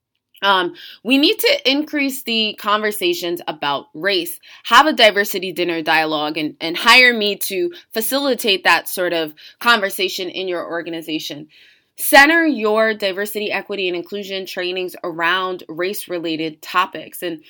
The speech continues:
I've, I've been, this week is probably one of the more busiest, one of the most busiest weeks of my career as a diversity, equity, and inclusion professional, where I'm getting inundated with emails about racial equity workshops. And while I'm really excited,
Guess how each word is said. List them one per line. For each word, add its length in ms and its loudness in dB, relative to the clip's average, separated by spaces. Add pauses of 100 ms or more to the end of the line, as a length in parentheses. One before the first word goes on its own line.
(340)
I've, 360 2 (120)
I've 320 4
been, 240 -4 (240)
this 320 -4
week 400 -8
is 120 -8
probably 480 -2
one 240 -6
of 120 -4
the 60 -4
more 320 -6 (140)
busiest, 560 -2
one 120 0
of 100 0
the 60 -6
most 240 -6
busiest 360 -8
weeks 220 -10
of 60 -8
my 160 -4
career 560 -2 (560)
as 320 8
a 220 -2
diversity, 580 -4
equity, 400 -4
and 80 -6
inclusion 460 -8
professional, 600 -6
where 220 -4 (280)
I'm 220 4
getting 460 -2 (140)
inundated 600 0
with 300 -10
emails 640 -4
about 340 -2
racial 400 -6
equity 340 -10
workshops. 600 -6
And 100 -8
while 220 0
I'm 220 -4
really 320 -4
excited, 760 -2